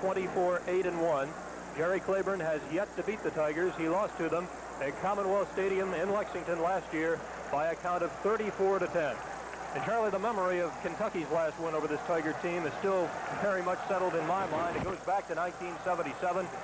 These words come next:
The Wildcats won down here thirty-three to thirteen. I can still see Art Still blocking that kick, running it back for a touchdown. Dallas Owens intercepting that pass,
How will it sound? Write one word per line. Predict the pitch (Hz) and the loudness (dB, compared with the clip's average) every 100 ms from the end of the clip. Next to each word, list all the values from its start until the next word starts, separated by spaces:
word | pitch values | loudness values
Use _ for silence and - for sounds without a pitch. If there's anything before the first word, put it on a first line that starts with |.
| - - - - | -8 -8 -6 -2
The | 147 | 2
Wildcats | 175 220 202 196 202 160 | 4 4 2 0 -2 0
won | 175 220 | 0 2
down | 202 190 180 | 2 2 2
here | 180 180 - | 0 -2 0
thirty-three | 220 240 226 214 208 214 202 | 0 0 0 -4 0 2 2
to | |
thirteen. | - 208 202 196 202 185 - - - - 139 | 2 0 0 0 0 -2 -4 -8 -6 -4 -2
I | 180 | 0
can | 185 - | -2 0
still | 196 185 202 | 0 0 2
see | 180 | 2
Art | 170 180 - | 2 0 -2
Still | 196 185 180 - | 0 2 2 2
blocking | 175 185 196 175 | 2 2 -2 -2
that | 175 170 - | 0 -2 -4
kick, | 185 - | -4 -2
running | 156 180 175 | -2 0 0
it | 170 | 0
back | 175 175 | -2 -2
for | 196 | -2
a | 165 | 0
touchdown. | 180 175 190 175 175 - - - - | -2 -2 0 2 0 -2 -10 -12 -4
Dallas | - 180 185 160 | 0 2 2 2
Owens | 185 180 151 151 | 2 2 2 0
intercepting | 180 160 185 196 175 | 0 0 0 0 0
that | 170 160 | 0 0
pass, | 180 170 | 0 2